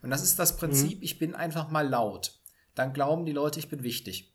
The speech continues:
Speaker 2: Ja, es ist auch ein bisschen traurig, dass immer darauf, äh, eingegangen wird, ne? Das ist ja auch tatsächlich ein, ein großer, großer Fehler bezüglich des I S, ja? Dass da quasi immer der Journalismus, sofort gibt's das Bekennerschreiben von denen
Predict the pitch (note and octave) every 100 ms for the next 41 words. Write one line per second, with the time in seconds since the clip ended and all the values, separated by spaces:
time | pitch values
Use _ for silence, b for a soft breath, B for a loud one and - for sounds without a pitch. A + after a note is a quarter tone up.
0 | _ - F3+ G3 D#3 E3 D#3+ D3 D#3 -
1 | D3+ D#3 - D#3+ D3 C#3 B2 A#2+ A#2 -
2 | A#2+ A2 - D3 C3+ A#2+ A#2+ A#2 A#2+ A#2
3 | A#2 C3 D#3+ b b b - D#3 D#3 C#3
4 | C#3 C#3+ C#3 C#3+ D#3+ - C#3 C3 - B2+
5 | A#2+ C#3+ G#3+ G3+ C#3+ B2 D3+ F3 D#3 -
6 | D#3+ F#3 E3+ D3+ D3 b b b b C3
7 | - E3 D#3+ - C#3 C3+ D3+ F3+ - -
8 | - A2 G#2+ D#3 D3+ C#3 - C3 D#3 -
9 | D#3 D3 D3 D#3+ E3+ D#3+ C#3+ D3 C#3 C#3+
10 | C#3 E3 - D#3+ - - C3+ C3+ D#3 E3+
11 | F#3 A3+ - - G3 - - E3 - D#3+
12 | E3 G#3+ G#3+ - F3 F3 F3+ E3+ D#3+ D#3+
13 | D#3